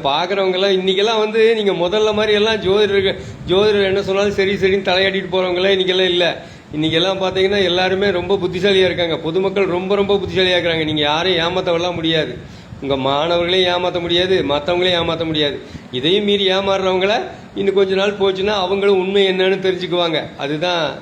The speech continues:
<clears throat> நிஜம். நான் மறுபடியும், மறுபடியும் திரும்ப, திரும்ப சொல்ற விஷயம் ஒண்ணு, ஒண்ணே ஒண்ணு தான். புரியுதா பாருங்க. ரெட்டை குழந்தையா இருந்தாலும் சரி, ஒத்த குழந்தையா இருந்தாலும் சரி, எந்த குழந்தையா இருந்தாலும் சரி, அந்த குழந்தைக்கு ஜாதகத்தை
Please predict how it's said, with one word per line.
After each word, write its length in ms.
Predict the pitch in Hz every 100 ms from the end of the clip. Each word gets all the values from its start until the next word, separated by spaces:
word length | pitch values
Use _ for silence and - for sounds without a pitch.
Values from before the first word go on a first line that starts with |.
| -
<clears throat> 300 | 160 196 160
நிஜம். 340 | 156 156 170 - - - - - - 127
நான் 260 | 123 127 127
மறுபடியும், 420 | 143 160 208 220
மறுபடியும் 340 | 214 214 226 208
திரும்ப, 300 | 190 202 208
திரும்ப 260 | 214 214
சொல்ற 260 | 196 196 190
விஷயம் 360 | 185 185 165
ஒண்ணு, 220 | 151 156 156
ஒண்ணே 300 | 143 165 185
ஒண்ணு 240 | 165 151
தான். 180 | 139 135 -
புரியுதா 300 | - 147 165
பாருங்க. 240 | 156 160 165
ரெட்டை 340 | 135 131 - 165
குழந்தையா 320 | 165 160 156
இருந்தாலும் 260 | 147 147 147
சரி, 120 | 185
ஒத்த 380 | 143 143 139 175
குழந்தையா 260 | 165 156
இருந்தாலும் 240 | 151 147 185
சரி, 160 | 135
எந்த 320 | 143 165 180
குழந்தையா 300 | 170 165 165
இருந்தாலும் 260 | 160 156 143
சரி, 160 | 131 120 - - - -
அந்த 260 | 123 123 127
குழந்தைக்கு 800 | 127 143 170 170 160 165 180 185
ஜாதகத்தை 760 | 131 135 156 170 170 151 160